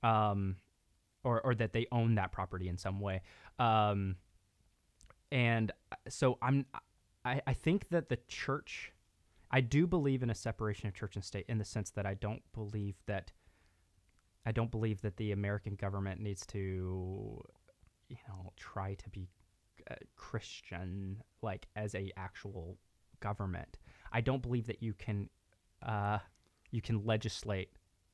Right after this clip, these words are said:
ethics, Christian ethics. Um, you can try, and there are certain things that you can do, but you can't change a person's lifestyle just because it's legal or illegal.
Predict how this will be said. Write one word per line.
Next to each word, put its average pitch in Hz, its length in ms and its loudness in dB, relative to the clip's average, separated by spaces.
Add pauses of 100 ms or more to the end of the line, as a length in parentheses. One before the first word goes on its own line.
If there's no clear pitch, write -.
(720)
ethics, - 400 -6
Christian 113 360 0
ethics. - 380 -10 (680)
Um, 101 480 0
you 123 140 0
can 117 160 0
try, 117 380 0
and 123 220 2
there 117 60 6
are 110 40 4
certain 135 240 -4
things 139 160 0
that - 120 -4
you 113 120 -2
can 131 360 0
do, 110 280 -2 (400)
but 127 140 2
you 123 160 0
can't 151 380 -2
change 127 420 -2
a 107 40 -6
person's 101 460 -4
lifestyle 98 560 -2
just 104 240 -10
because 101 420 -6
it's - 240 -12 (400)
legal 107 400 -2
or - 140 -6
illegal. 110 600 -6